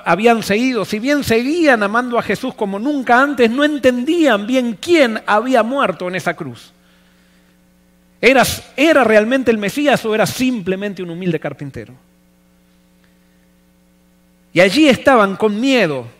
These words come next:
por temor a los judíos. Para mí, esta iglesia de los apóstoles refleja la iglesia, las iglesias que, que muchas veces encontramos continuamente, las iglesias cristianas. Iglesias que están reunidas por miedo,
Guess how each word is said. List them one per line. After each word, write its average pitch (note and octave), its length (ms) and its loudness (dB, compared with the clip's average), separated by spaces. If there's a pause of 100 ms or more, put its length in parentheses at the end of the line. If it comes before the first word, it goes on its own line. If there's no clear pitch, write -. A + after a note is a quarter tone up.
(840)
por G#3 200 -2
temor B3+ 320 2
a A#3+ 40 4
los A3 120 -2
judíos. G#3+ 400 -2 (160)
Para A#3 180 6
mí, D4 220 0 (100)
esta B3+ 500 4
iglesia A3 800 2 (480)
de F3 240 -4
los F3+ 160 -4
apóstoles A3 580 0
refleja A3 760 -2
la F#3+ 200 6
iglesia, G#3+ 760 -2 (360)
las F#3 200 0
iglesias G#3 500 0
que, C#3 400 -8 (440)
que E3+ 100 -8
muchas F3+ 300 -6
veces F3+ 260 -6
encontramos D3+ 480 -6
continuamente, D#3 580 -8
las B2+ 180 -2
iglesias D3+ 360 -6
cristianas. D3 640 -4 (300)
Iglesias G#3+ 460 2
que G3 80 -4
están A3+ 260 -4
reunidas G3+ 460 -2
por D#3+ 240 -8
miedo, E3 340 -6